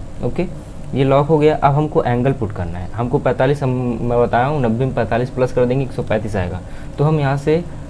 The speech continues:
type करेंगे एक सौ पैंतीस degree, enter करेंगे, हो गया। अब देखिए आपका ये angle बन गया। अब हमको इसको शो करना है, शो करने के क्या करेंगे, यहाँ पे शो करने के लिए एक command है।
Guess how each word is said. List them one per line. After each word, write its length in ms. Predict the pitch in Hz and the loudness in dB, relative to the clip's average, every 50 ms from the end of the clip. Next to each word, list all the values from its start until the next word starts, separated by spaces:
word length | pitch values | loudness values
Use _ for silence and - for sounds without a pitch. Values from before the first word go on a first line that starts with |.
| - - - - - | -12 -12 -8 0 4
type 220 | 110 123 120 - | 4 4 4 4
करेंगे 240 | 139 135 135 135 139 | 2 2 4 4 2
एक 80 | 127 131 | 0 0
सौ 120 | - 139 - | -2 -4 -2
पैंतीस 420 | - 107 107 104 104 135 131 120 | 0 0 0 0 0 0 0 2
degree, 260 | 123 117 117 131 151 160 - | 2 0 2 2 0 0 0
enter 280 | 113 113 110 104 104 | 0 -2 0 0 -2
करेंगे, 320 | 101 92 82 78 87 - - - - - - - - - - - - - - - - - - - - - - - - - | -2 -4 -6 -8 -8 -8 -8 -8 -8 -8 -10 -10 -10 -10 -10 -10 -10 -10 -10 -12 -12 -10 -10 -10 -10 -10 -10 -10 -4 0
हो 120 | 123 131 | 2 6
गया। 180 | 139 160 180 175 170 143 | 6 6 4 4 -2 -2
अब 100 | 135 127 | -2 0
देखिए 300 | 127 135 120 - 139 135 | 0 -2 -2 0 0 2
आपका 220 | 131 123 123 - 127 | 0 0 0 -2 -2
ये 140 | 127 135 139 | -2 0 0
angle 320 | 120 110 107 104 120 113 | 0 -2 0 0 0 0
बन 160 | 101 92 87 | 0 -2 -2
गया। 220 | 85 87 85 90 95 - - - - - | -2 -4 -6 -6 -8 -8 -8 -8 -6 -2
अब 100 | 127 135 | 0 2
हमको 280 | 143 156 156 - 175 175 | 2 2 0 2 2 2
इसको 240 | 170 - - 180 180 | 2 2 -2 -4 -4
शो 260 | - - 147 156 156 151 | -2 0 2 2 2 4
करना 300 | - 113 98 92 90 85 | 2 0 0 0 -2 -4
है, 120 | 85 101 | -4 -6
शो 220 | - - 147 156 151 | 0 2 2 4 4
करने 280 | 156 151 147 151 151 | 4 2 2 2 2
के 100 | 147 151 | 0 0
क्या 160 | 139 147 147 143 | 2 2 0 0
करेंगे, 420 | 147 147 143 151 156 156 170 175 - - - - - - - - - | 0 -2 0 0 0 -2 -2 -4 -6 -10 -12 -14 -14 -14 -14 -6 0
यहाँ 140 | 127 135 143 | 0 2 2
पे 80 | 151 143 | 2 0
शो 180 | - 151 151 147 | 2 0 0 2
करने 280 | - 151 143 143 143 | 4 2 2 2 2
के 60 | 139 | 0
लिए 220 | 143 143 143 143 139 | 2 2 4 4 2
एक 120 | 139 - - | 2 0 0
command 360 | 131 123 127 131 131 127 135 | 0 2 2 2 2 2 0
है। 120 | 170 208 | 0 -2